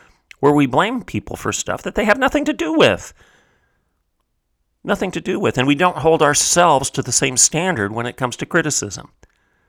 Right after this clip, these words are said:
We, we don't heed Jesus' words where he says, "Judge not, lest ye be judged," because by the same standard that you judge, you will be judged too.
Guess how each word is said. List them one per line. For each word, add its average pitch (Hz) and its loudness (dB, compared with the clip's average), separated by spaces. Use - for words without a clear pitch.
We, 135 2
we 143 6
don't 143 4
heed 147 0
Jesus' 120 2
words 101 -4
where 107 0
he 101 -2
says, 104 -2
"Judge 117 2
not, 120 -2
lest 120 0
ye 127 -2
be 139 -4
judged," 101 -8
because 117 0
by 107 4
the 110 -4
same 139 0
standard 147 -2
that 143 -2
you 170 -2
judge, 107 -2
you 135 -2
will 170 2
be 156 -2
judged 139 -2
too. 247 -2